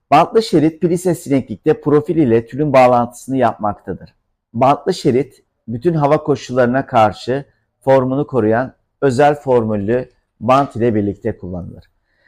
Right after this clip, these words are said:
P V C şerit olarak adlandırılan bu ürün bantlı ve bantsız olarak üretilmektedir. On dokuz milim, on dört milim ve on iki milim olarak serileri bulunan bantlı şeridin kullanım alanları şu şekildedir.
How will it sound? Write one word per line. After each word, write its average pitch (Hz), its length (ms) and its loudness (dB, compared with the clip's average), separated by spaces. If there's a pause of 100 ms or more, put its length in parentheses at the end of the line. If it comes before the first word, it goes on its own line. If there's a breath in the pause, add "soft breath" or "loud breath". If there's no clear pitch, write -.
(240)
P 156 100 0
V 180 160 2
C 208 140 -6
şerit 196 340 0
olarak 147 340 4
adlandırılan 143 880 0
bu 160 160 0
ürün 131 300 -4 (180)
bantlı 147 540 0
ve 143 180 2
bantsız 135 680 -2 (140)
olarak 123 520 0
üretilmektedir. 104 920 -10 (500)
On 175 240 2
dokuz 196 320 0
milim, 120 420 -2 (120)
on 160 280 -2
dört 143 240 0
milim 95 300 -8 (160)
ve 131 160 0
on 175 180 -2
iki 170 200 -8
milim 127 220 -4
olarak 123 360 2
serileri 135 560 -2
bulunan 110 360 -2
bantlı 135 300 -2
şeridin 110 360 -8
kullanım 143 460 -4
alanları 120 460 0
şu - 160 -18
şekildedir. 92 720 -12